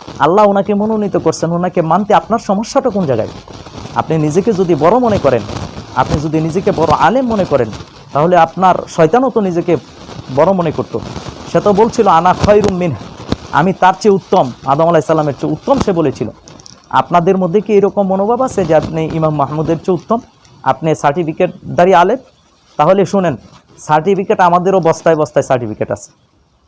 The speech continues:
আল্লাহ মাফ করুন, আমার ইলম নাই, তবে বাংলাদেশের সর্বোচ্চ লেভেলের সার্টিফিকেট আল্লাহর রহমতে আমি অর্জন করেছি। কামিল ফিকা করেছি, কামিল হাদিস করেছি, অনার্স মাস্টার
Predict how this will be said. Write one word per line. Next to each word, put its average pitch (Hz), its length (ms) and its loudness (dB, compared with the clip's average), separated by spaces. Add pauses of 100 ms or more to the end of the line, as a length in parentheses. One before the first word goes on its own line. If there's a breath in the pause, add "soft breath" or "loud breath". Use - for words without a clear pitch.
(340)
আল্লাহ 170 220 0
মাফ 165 160 2
করুন, 180 160 2
আমার 175 400 2
ইলম 226 240 4
নাই, 180 260 2
তবে 185 240 2
বাংলাদেশের 165 560 0
সর্বোচ্চ 208 600 0
লেভেলের 180 340 2
সার্টিফিকেট 147 520 -2
আল্লাহর 135 240 2
রহমতে 127 240 -4
আমি 123 100 0
অর্জন 113 280 -6
করেছি। 101 280 -8 (960)
কামিল 185 280 2
ফিকা 202 300 0
করেছি, 185 360 0 (440)
কামিল 175 240 2
হাদিস 180 400 0
করেছি, 175 320 -4 (280)
অনার্স 170 440 2
মাস্টার 190 340 0